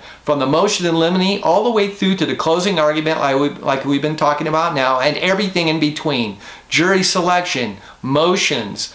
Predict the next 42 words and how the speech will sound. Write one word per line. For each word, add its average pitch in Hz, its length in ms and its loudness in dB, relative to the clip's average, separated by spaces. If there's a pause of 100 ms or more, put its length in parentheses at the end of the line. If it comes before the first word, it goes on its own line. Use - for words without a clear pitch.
(120)
opening 175 420 0
statements, 165 800 0 (320)
cross-examination, 175 1080 0 (160)
how 170 180 0
to 196 60 2
put 196 220 2
on 196 260 2
evidence, 180 680 -2 (300)
uh, 135 160 2
how 170 160 4
to 196 120 2
impeach 196 420 0
a 143 60 2
witness. 123 380 -2
All 202 220 4
of 226 60 2
those 208 280 0
things 170 240 0
are 131 100 0
covered 151 300 2
in 156 80 2
my 151 140 0
handbook 151 480 0 (280)
with, 165 300 2
and 147 160 0
it's 143 120 0
full 196 420 2
of 123 120 -6
trial 175 360 2
tips - 420 -2 (220)
like 147 160 0
we've 143 100 0
been 143 140 0
talking 160 360 0
about 151 280 2
today, 160 240 2
of 143 120 -2
things 151 220 0
I 185 320 2
think 147 240 -4
are 127 140 2
important 127 540 -2